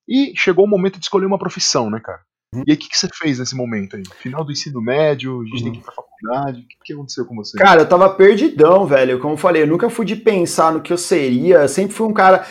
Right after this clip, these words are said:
Speaker 2: eu sou geminiano, velho, então eu sou meio bipolar, às vezes eu penso numa coisa, <laughs> trinta segundos depois eu penso em outra.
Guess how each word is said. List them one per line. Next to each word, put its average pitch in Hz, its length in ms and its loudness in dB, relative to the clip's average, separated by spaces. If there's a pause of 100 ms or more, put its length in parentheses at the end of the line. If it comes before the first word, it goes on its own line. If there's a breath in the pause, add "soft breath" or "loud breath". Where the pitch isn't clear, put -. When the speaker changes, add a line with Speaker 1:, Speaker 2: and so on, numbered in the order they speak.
(120)
Speaker 2:
eu 160 60 -2
sou 240 160 8
geminiano, 226 840 4
velho, 135 400 0
então 180 220 0
eu 202 60 -2
sou 202 180 -2
meio 208 180 0
bipolar, 190 640 6
às 147 220 0
vezes 180 160 2
eu 185 180 2
penso 190 340 0
numa 175 240 2
coisa, 190 480 6
<laughs> 147 60 -4
trinta 269 340 6
segundos 214 400 2
depois 208 240 4
eu 208 100 2
penso 220 260 0
em 185 100 0
outra. 190 460 2